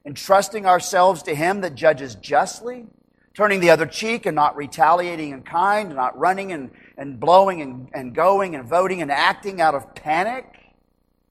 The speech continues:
but with sober-minded confidence in the goodness of God,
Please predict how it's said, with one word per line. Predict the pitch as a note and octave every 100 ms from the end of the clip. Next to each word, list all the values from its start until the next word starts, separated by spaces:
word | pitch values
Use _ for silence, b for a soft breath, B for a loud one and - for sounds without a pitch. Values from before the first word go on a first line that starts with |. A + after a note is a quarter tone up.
| _ _ _
but | F3+ F#3+ F3
with | D#3+
sober-minded | - F#3 F3+ F3+ D#3+ D#3 C#3 B2+
confidence | - E3 F#3+ A3 A3+ G#3+
in | C#3+
the | B2
goodness | B2 D#3 F#3 F#3+ F#3 E3
of | A#2+
God, | D3 D3+ G#3 A#3